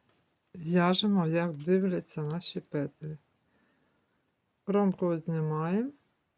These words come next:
за, на місці лицьових пров'язуємо лицьові,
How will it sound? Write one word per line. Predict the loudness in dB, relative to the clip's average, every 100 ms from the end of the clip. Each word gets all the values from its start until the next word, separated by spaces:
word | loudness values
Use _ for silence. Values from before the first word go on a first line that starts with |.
| -14 -14 -12
за, | -8 -6 -6 -2
на | 2 2
місці | 2 -4 -6 -2
лицьових | 0 0 -2 -4 -2 -2 -4
пров'язуємо | -8 -6 -4 -2 -4 -4 -4 -2
лицьові, | -2 -4 -6 -6 -4 -2 -4